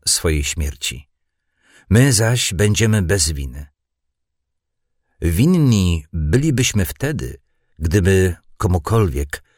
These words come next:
kto będzie w twoim domu, stało się coś złego. Gdybyś jednak zdradziła nasze zamiary,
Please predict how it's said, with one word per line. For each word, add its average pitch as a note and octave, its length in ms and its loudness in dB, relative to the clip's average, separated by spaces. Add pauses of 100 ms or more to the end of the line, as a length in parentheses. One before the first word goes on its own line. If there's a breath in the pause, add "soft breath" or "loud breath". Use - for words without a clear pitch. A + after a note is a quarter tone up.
(160)
kto F#2 240 0
będzie G#2 440 2
w - 80 -8
twoim G2+ 440 0
domu, E2+ 420 -2 (260)
stało D2+ 440 -2
się D2+ 180 -4
coś C#2+ 320 -2
złego. C#2+ 540 -4 (920)
Gdybyś E2+ 400 2
jednak E2+ 480 0
zdradziła E2 680 0
nasze C#2 360 -2
zamiary, D2+ 600 0